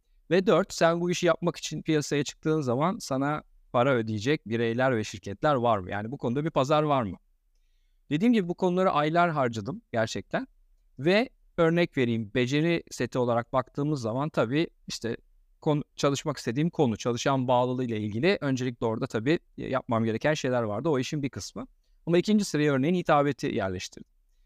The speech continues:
Şimdi sizinle yaptığım gibi küçük bir söyleşi de olsa, bir grup çalışması da olsa, birebir de olsa, çok kalabalıklara da konuşma olsa sahne becerileri gerekiyor. Bir temelim vardı, evet, sıfır değildim, bir temelim vardı ama Toastmasters,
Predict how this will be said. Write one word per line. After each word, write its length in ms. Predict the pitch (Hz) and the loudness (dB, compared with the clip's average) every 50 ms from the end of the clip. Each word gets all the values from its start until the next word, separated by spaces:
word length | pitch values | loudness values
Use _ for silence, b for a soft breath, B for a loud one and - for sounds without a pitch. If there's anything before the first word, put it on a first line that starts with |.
| _ _ _ | _ _ _
Şimdi 280 | - - 156 151 147 | -4 -2 0 0 0
sizinle 320 | 139 - 139 139 143 143 139 | -2 -4 -4 -2 0 2 2
yaptığım 360 | 135 135 120 - - 135 127 | 2 2 0 -2 -4 -2 0
gibi 200 | 127 123 127 127 | 0 0 0 0
küçük 320 | - - - - - _ | -2 -6 -10 -14 -8 _
bir 140 | 139 131 - - | -2 -2 -2 -2
söyleşi 500 | - - 127 117 117 120 113 - 135 120 | 0 2 2 2 2 0 -2 -2 0 0
de 60 | 120 | 0
olsa, 420 | 110 101 104 - - 110 110 127 - _ _ _ _ - - _ _ _ _ _ _ _ _ _ _ | 0 0 -2 -4 -4 -4 -4 -4 -6 _ _ _ _ -20 -20 _ _ _ _ _ _ _ _ _ _
bir 160 | 120 123 120 110 | -4 -4 -2 -2
grup 240 | 127 131 139 127 | -2 -2 -2 0
çalışması 520 | - - 117 107 - - 120 104 - - 117 | 0 0 0 0 0 -4 -6 -8 -6 -4 -4
da 60 | 117 | -2
olsa, 360 | 101 95 92 - - 98 95 | -2 -2 -6 -8 -10 -8 -4
birebir 440 | 113 123 131 135 139 139 143 135 123 | -2 0 0 2 2 0 0 0 -2
de 40 | 113 | -2
olsa, 340 | 107 101 101 95 - - - | -4 -4 -6 -8 -10 -12 -6
çok 220 | - 170 156 - | -4 -4 -4 0
kalabalıklara 600 | - 147 143 139 139 143 139 - - 147 139 135 | 0 0 0 2 0 -2 -4 -2 0 0 2 2
da 80 | 123 113 | 0 0
konuşma 420 | - 120 107 107 - - - 107 | -2 -4 -6 -6 -8 -8 -6 -6
olsa 300 | 98 101 - - - 185 - _ _ _ - _ _ | -6 -4 0 2 2 2 0 _ _ _ -20 _ _
sahne 400 | - - 175 151 131 131 135 123 | 0 2 2 2 4 2 0 0
becerileri 460 | 120 110 104 110 101 95 107 131 151 | 0 0 0 0 -2 0 -2 -2 0
gerekiyor. 560 | 123 120 113 110 110 - - - 98 95 120 - - _ _ _ _ _ _ _ _ _ _ _ _ _ _ | 0 0 2 2 0 0 -2 -4 -4 -4 -4 -6 -10 _ _ _ _ _ _ _ _ _ _ _ _ _ _
Bir 280 | _ _ - - 262 | _ _ -2 -2 -2
temelim 500 | 240 - 226 214 214 208 208 214 214 214 | 2 4 4 4 4 4 4 4 4 4
vardı, 420 | 202 202 190 185 151 113 110 131 156 127 | 4 4 4 2 2 0 -2 -2 -2 0
evet, 220 | 110 113 120 - | -2 -2 -4 -6
sıfır 340 | - 151 - - 139 135 127 | -10 -8 -4 -4 -4 -2 -2
değildim, 320 | 139 135 117 101 107 113 | -2 -2 -2 -2 -2 -4
bir 60 | 120 | -4
temelim 400 | - - 131 123 120 120 127 135 | -2 -2 0 0 0 -2 -2 0
vardı 240 | 147 131 107 - - | 0 0 0 0 -2
ama 140 | - 240 156 | -4 -4 -2
Toastmasters, 840 | - - 165 156 - - 151 147 143 - - - 123 - - - | 2 2 2 2 2 0 0 -2 -2 -2 -6 -10 -12 -12 -12 -14